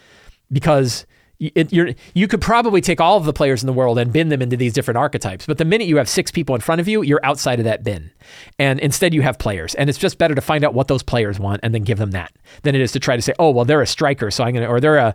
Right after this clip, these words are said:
they're a role player, so I'm gonna do the role play stuff here." I, I don't have to define people's role play. I could just ask 'em and say, "Oh, Sharon, I know what kind of game you like. I know what kind of stuff you're interested in specifically for your character."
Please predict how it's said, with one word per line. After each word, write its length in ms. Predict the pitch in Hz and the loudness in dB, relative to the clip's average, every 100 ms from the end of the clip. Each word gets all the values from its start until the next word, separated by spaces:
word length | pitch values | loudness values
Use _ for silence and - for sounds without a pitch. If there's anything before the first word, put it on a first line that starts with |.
| - - - 139 | -4 -20 -12 2
they're 220 | 156 147 | 4 6
a 160 | 123 | 4
role 260 | 123 156 160 | 4 4 4
player, 320 | - 123 101 | 4 0 0
so 140 | 104 143 | 0 0
I'm 80 | |
gonna 140 | 147 131 | 0 0
do 120 | 135 | 0
the 120 | 123 | 2
role 120 | 135 | 0
play 160 | 143 110 | 0 -2
stuff 160 | 113 98 | -2 -4
here." 140 | 98 | -4
I, 240 | 156 170 151 - | -4 -4 -8 -6
I 60 | 170 | -2
don't 100 | 202 | 0
have 120 | 214 | 2
to 80 | 196 | 0
define 340 | 160 170 170 | 0 0 0
people's 240 | 156 131 120 | 0 0 0
role 140 | 143 | 0
play. 160 | 131 98 | 0 -2
I 60 | 165 | -2
could 100 | 196 | -2
just 120 | 165 | 0
ask 260 | 170 165 - | 0 -2 -4
'em 140 | 95 - - - | -8 -12 -16 -6
and 80 | |
say, 80 | 233 - | -4 0
"Oh, 100 | 175 | 0
Sharon, 380 | - 202 127 98 | 2 0 0 -2
I 80 | 151 | 0
know 160 | 170 202 | 2 2
what 140 | 196 | 2
kind 160 | 165 160 | 0 -2
of 60 | |
game 220 | 151 147 | 0 0
you 140 | 139 131 | 2 2
like. 380 | 131 98 - - - - | 0 -2 -8 -20 -20 -4
I 60 | 143 | 2
know 140 | 170 | 4
what 120 | 180 | 2
kind 120 | 175 | 0
of 60 | 151 | 0
stuff 180 | 160 - | -2 -2
you're 80 | 135 | -2
interested 380 | 165 165 139 123 | -2 0 0 0
in 80 | |
specifically 580 | 110 - 123 208 180 165 | -4 -6 -2 -2 0 -4
for 140 | 139 156 | 0 0
your 100 | 135 | 0
character." 380 | 143 139 98 | -2 -2 -4